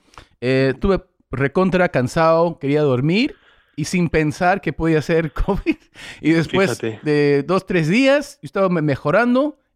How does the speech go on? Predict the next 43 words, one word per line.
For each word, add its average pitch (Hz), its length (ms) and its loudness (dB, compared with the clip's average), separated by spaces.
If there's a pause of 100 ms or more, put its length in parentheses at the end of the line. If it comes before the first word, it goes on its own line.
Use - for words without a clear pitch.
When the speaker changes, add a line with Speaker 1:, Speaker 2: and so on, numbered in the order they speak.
(140)
Speaker 1:
y 165 180 -2
de 156 180 4
ahí 196 260 2
tomé 180 360 0
el, 160 200 2
el, 135 200 -2 (120)
el 127 320 -2
test, - 420 -2 (360)
¿no? 170 180 0
Speaker 2:
El 339 60 0
test. 165 260 -2 (200)
Speaker 1:
Y 139 520 0
me 135 160 -2
dicen, 147 180 -2
"Ah, 180 220 0
sí, 156 140 -6
tienes 139 220 -4
covid." 107 220 -2
Pero 156 180 0
ya 185 260 2
era, 190 200 2
yo 156 100 -2
ya 165 260 2
era, 160 100 0
estaba, 147 240 -2
Speaker 2:
<laughs> 135 200 -4
Speaker 1:
ah, 120 280 -4
ok. 117 160 -12 (600)
Y 131 100 -10
también, 170 520 0
mi 160 160 -2
mujer 175 300 -2
también 185 280 0
se, 165 160 -6
eh, 151 100 -2 (320)
eh, 120 300 -2
estaba 143 320 -4
con 131 220 -2
covid, 185 300 2
pero 131 280 -2
ella 160 260 0
casi 135 300 -4
nada. 95 360 -2